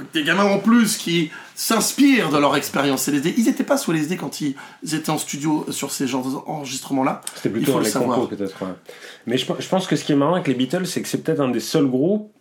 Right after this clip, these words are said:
Speaker 2: peut-être avec Radiohead, je sais pas, on verra, on va en discuter, qui a su être une référence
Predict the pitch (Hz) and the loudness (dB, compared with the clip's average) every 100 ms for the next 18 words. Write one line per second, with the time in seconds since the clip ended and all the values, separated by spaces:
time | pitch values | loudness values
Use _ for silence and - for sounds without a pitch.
0 | _ - - 92 - - 85 80 110 160 | _ -20 -16 -12 -12 -12 -12 -8 -10 -12
1 | _ _ - 113 - 85 78 143 - - | _ _ -12 -12 -10 -8 -4 -6 -8 -10
2 | 82 85 - - 156 - - - - 139 | -6 -6 -6 -4 -4 -6 -16 -14 0 2
3 | 131 135 - 208 180 - 131 127 143 156 | 2 0 0 2 2 2 2 4 2 2
4 | 143 180 185 - | 0 0 -2 -8